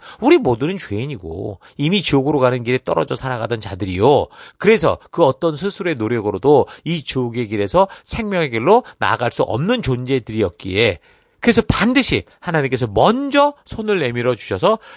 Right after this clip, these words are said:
잡아주셔야만 그 죽음의 길에서 벗어나서 생명의 길로 갈 수 있다라는 이 분명한 사실 한 가지를 말하고 있는 거예요. 이 한 가지 유일한 생명의 길을 위해서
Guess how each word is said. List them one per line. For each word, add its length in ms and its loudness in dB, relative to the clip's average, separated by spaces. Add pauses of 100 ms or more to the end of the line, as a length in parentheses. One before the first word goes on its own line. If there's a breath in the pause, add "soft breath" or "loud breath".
잡아주셔야만 1080 2 (240 loud breath)
그 140 -4
죽음의 380 -4
길에서 260 -4
벗어나서 640 2 (240 loud breath)
생명의 520 -4
길로 160 2
갈 180 -6
수 140 -2
있다라는 500 0 (220 loud breath)
이 40 -8
분명한 600 0
사실 300 -4
한 220 -8
가지를 300 -4
말하고 400 -4
있는 240 -6
거예요. 320 -16 (640 soft breath)
이 120 6
한 220 -2
가지 240 2
유일한 360 2
생명의 420 -4
길을 220 -2
위해서 440 2